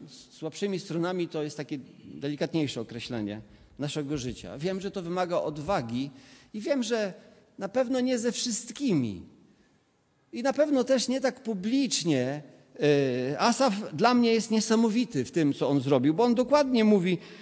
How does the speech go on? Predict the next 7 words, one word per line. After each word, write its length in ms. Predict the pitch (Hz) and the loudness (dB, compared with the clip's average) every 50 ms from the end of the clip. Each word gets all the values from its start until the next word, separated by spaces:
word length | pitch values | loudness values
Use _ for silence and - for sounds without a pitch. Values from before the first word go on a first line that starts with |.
| - - - - | -20 -18 -12 -8
że 280 | 156 147 175 190 165 - | -2 2 4 4 6 6
on 180 | 202 196 202 | 4 2 2
pragnął 480 | 196 202 226 226 220 185 208 202 202 185 | 2 6 6 6 6 6 6 4 4 6
być 200 | 170 196 147 135 | 4 2 2 2
bogaty, 840 | 135 156 151 147 202 214 233 220 220 - 208 214 202 196 196 185 - - - - - - - - _ _ _ _ _ - | 2 2 4 6 8 8 6 6 4 4 6 6 6 6 4 2 -2 -8 -16 -20 -20 -20 -20 -20 _ _ _ _ _ 2
e, 220 | 165 160 160 - | 4 4 4 6
e, 280 | - 170 170 165 160 | 8 8 8 8 8